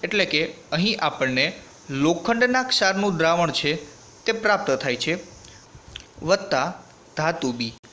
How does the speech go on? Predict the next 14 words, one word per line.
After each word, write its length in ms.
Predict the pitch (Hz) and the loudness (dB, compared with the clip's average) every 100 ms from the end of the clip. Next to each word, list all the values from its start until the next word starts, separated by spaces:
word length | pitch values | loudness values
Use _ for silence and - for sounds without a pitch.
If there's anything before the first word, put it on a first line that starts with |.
| - - - 165 | -20 -20 -6 -4
એટલે 280 | 175 214 | 0 0
કે 180 | 165 143 151 147 - - | 0 0 -2 -6 -16 -14
લોખંડની 720 | 139 143 175 175 233 233 247 254 | -2 0 2 2 0 2 0 0
ખીલી 320 | 233 214 214 | 0 0 -2
ઉપર 460 | 185 165 139 135 - - - - | -2 -2 2 2 0 -14 -20 -2
આપણને 560 | 160 180 180 135 135 143 - - - | 0 2 2 2 0 -2 -12 -20 -8
જે 140 | 160 | -2
કોપરનું 600 | 202 202 202 202 226 226 | -2 2 2 2 2 0
આવરણ 380 | - 151 165 190 | 2 2 4 2
જોવા 300 | 156 147 151 | 2 4 4
મળેલું 520 | 135 127 135 131 127 | 4 2 2 0 0
હતું 340 | 131 139 165 214 - - - - - | -2 0 0 0 -10 -20 -20 -20 -2
તે. 120 | 160 113 - - - - - - - - - - - - - - | -2 -2 -10 -16 -16 -20 -20 -20 -20 -20 -20 -20 -20 -20 -20 -2
પ્રવૃત્તિ 500 | - 220 214 - | 2 2 2 0